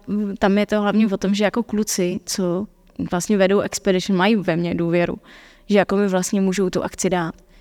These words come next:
že se těm lidem nic nestane a tak. Takže jako já bych si mohla postavit hlavu na, na, na prostě kamkoliv, že chci vzít lidi na osmitisícovku, ale kluci by řekli, „Hele, hele, holka, brzy“, jako.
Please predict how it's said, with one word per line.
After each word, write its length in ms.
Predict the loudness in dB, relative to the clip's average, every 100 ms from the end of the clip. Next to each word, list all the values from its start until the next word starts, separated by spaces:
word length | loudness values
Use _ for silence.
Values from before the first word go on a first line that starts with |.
| -10
že 140 | -4
se 160 | 0 2
těm 180 | 2 2
lidem 280 | 4 2
nic 180 | 0 -2
nestane 400 | -4 -4 -4 -2
a 80 | -4
tak. 220 | -8 -10
Takže 340 | -4 2 2 2
jako 140 | 0 2
já 120 | 2
bych 140 | 2
si 80 | 2
mohla 220 | 4 4
postavit 380 | 2 0 0 0
hlavu 240 | 0 2
na, 220 | 2 2 -4
na, 360 | -2 0 0 -4
na 280 | -4 -2 -4
prostě 520 | -6 -10 -2 0 0 -2
kamkoliv, 560 | -4 -2 0 -2 -2 -4 -8 -16 -4
že 140 | -4
chci 180 | -2 -2
vzít 240 | 0 -2
lidi 220 | 0 2
na 120 | 2 0
osmitisícovku, 880 | -4 -6 -6 -6 -6 -6 -2 2
ale 220 | 2 0
kluci 260 | -2 -4 -2
by 80 | -2
řekli, 240 | 0 0
„Hele, 220 | 2 2 2
hele, 200 | 0 2
holka, 360 | 2 2 0
brzy“, 340 | 0 -2 -2 -2
jako. 280 | -2 -6